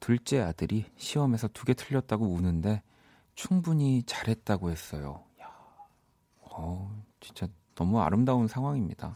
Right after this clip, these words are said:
네, 보통, 어, 반대 상황이잖아요. 네. 저,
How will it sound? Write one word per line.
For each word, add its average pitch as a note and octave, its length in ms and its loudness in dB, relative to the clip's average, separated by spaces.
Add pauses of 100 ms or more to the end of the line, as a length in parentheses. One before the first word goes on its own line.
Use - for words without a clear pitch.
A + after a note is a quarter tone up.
(140)
네, E2+ 140 -10
보통, A#2 360 2 (1300)
어, F#2+ 360 0 (680)
반대 A#2+ 420 6
상황이잖아요. F2+ 880 0 (120)
네. D#2+ 300 -8 (800)
저, F2+ 260 -2